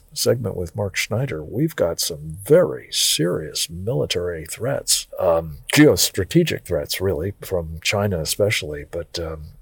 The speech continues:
military threats from China and Russia together that we now have to contemplate. This is no time to be dismantling, or at least, uh,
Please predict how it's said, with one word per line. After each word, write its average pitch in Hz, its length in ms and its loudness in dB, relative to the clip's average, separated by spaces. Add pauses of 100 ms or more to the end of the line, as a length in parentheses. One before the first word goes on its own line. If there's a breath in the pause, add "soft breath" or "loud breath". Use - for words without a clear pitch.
military 101 360 0
threats 87 320 -2
from - 280 -12
China 90 320 0
and 78 80 -2
Russia 87 260 -2
together - 640 -6 (120)
that - 160 -6
we 85 120 -6
now 85 300 -4 (320)
have 110 200 -2
to 98 80 -4
contemplate. 85 720 -6 (160)
This 156 260 4
is 165 80 -2
no 135 140 8
time 160 380 4 (420)
to 101 140 6
be 90 340 4 (480)
dismantling, 95 800 2
or 90 200 -2
at 90 140 -6
least, - 400 2
uh, 85 240 0